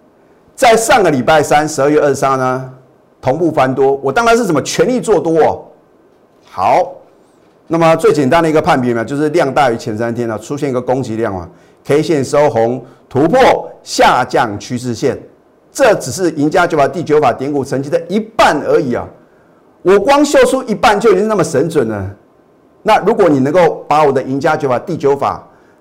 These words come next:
能够精确的什么，能够掌控的话，哇，我觉得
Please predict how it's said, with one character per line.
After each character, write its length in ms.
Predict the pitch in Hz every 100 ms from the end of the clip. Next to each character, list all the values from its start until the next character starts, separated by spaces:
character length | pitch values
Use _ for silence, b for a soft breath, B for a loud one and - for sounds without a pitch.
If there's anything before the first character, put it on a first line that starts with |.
| b
能 140 | 131
够 140 | 151 180
精 320 | - 208 202
确 200 | 208 233
的 80 | 147
什 100 | 120
么， 220 | 110 95 - _ _ _ _
能 120 | 135
够 60 | 170
掌 260 | 165 113 110
控 200 | 170 127
的 80 |
话， 300 | 107 143 87 - b b b _ -
哇， 160 | 147 131
我 60 | 147
觉 120 | 135
得 180 | 147 143